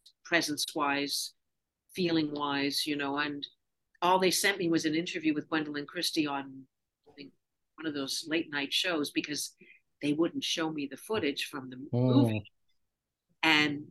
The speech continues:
Speaker 1: they didn't have it at the time. So I was kind of struggling in the dark, because just because somebody's doing an interview like I'm doing now doesn't mean I'm gonna sound the same as Captain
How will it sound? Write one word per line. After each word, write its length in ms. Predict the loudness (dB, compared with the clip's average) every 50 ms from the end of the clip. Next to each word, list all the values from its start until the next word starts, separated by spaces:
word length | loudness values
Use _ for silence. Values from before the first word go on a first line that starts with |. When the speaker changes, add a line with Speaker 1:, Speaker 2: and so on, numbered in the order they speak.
| -18 _ 4
Speaker 1:
they 140 | 6 6 6
didn't 260 | 6 2 -2 -4 -6
have 440 | -6 -6 -6 0 2 2 2 2 0
it 80 | -2 -4
at 120 | -6 -6
the 80 | -10 -14
time. 440 | -10 -6 -4 -2 0 0 0 -2 -2
So 340 | -2 0 0 2 0 0 2
I 120 | 2 4 4
was 180 | 4 4 2
kind 280 | 0 -4 -6 -6 -6 -6
of 80 | -8 -10 _ _ _ _ _ _ _ _
struggling 560 | -4 -2 0 2 2 2 2 2 -2 -2 -2
in 80 | -2 -4
the 80 | -2
dark, 260 | 0 0 0 0 0 -4
because 240 | -6 -6 -6 -4 0
just 240 | 0 0 0 0
because 320 | -2 -2 -2 -2 -2 -2 -2
somebody's 420 | -2 -4 -4 -2 0 0 0 0
doing 260 | 0 -2 -2 -2 -4
an 80 | -4 -2
interview 540 | -2 0 0 0 -2 -4 -6 -10 -10 -10 -14 -18 _ _ _ -8
like 160 | -6 -6 -6
I'm 120 | -8 -6
doing 280 | -6 -6 -6 -6 -6 -6
now 180 | -6 -4 -4 -2
doesn't 320 | -4 -4 -4 -6 -8 -8
mean 280 | -6 -4 -4 -4 -6 -10 _ _ _ _ _ _
I'm 120 | -8 -6 -4
gonna 180 | -2 -2 -2 -2
sound 320 | -2 -2 -2 -2 -2 -2
the 40 | -2
same 540 | -2 -2 -2 -2 0 0 0 -2 -4 -6 -12 -18 -20 _ _ _ -4
as 100 | -4 -2
Captain 360 | 0 -2 -2 -2 -4 -8 -8